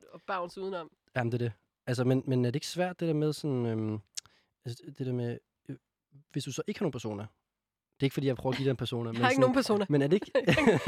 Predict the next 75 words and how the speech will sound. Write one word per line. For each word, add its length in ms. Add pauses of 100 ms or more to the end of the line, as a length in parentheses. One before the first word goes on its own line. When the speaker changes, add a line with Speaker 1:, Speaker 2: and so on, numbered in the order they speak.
Speaker 1:
har 80
ikke 100
nogen 140
Speaker 2:
<laughs> 0
du 60
har 60
ikke 80
Speaker 1:
persona. 0
Speaker 2:
nogen 140
fake 320
persona. 440 (680)
Så 120
er 20
det 100
sådan, 120
Speaker 1:
Øhm. 80
Speaker 2:
jamen, 120
så, 180
men 120
det 80
var 60
sådan, 180
så, 180 (160)
så 400
hvis 240
jeg 80
nu 80
sagde 180
noget, 180
der 60
var 120
mega 220
nederen 320
nu, 180 (360)
det 80
kan 60
godt 80
være, 40
jeg 40
allerede 180
gjort 200
det, 80
det 60
ved 80
jeg 60
ikke, 120
men, 160
men 120
du 80
ved, 280
øh, 340
Speaker 1:
<laughs> 120
Speaker 2:
altså, 160
kommer 180
i 20
situationer, 380
hvor 100
du 420
er 60
meget 180
på 60
spil 260
jo, 120 (220)
Speaker 1:
Mm. 380
Speaker 2:
og 100
så 100
du 320 (120)
bare 160
er 60
dig, 260 (260)
Speaker 1:
Mm. 200
Speaker 2:
så 80
rammer 260
det 160
vel 240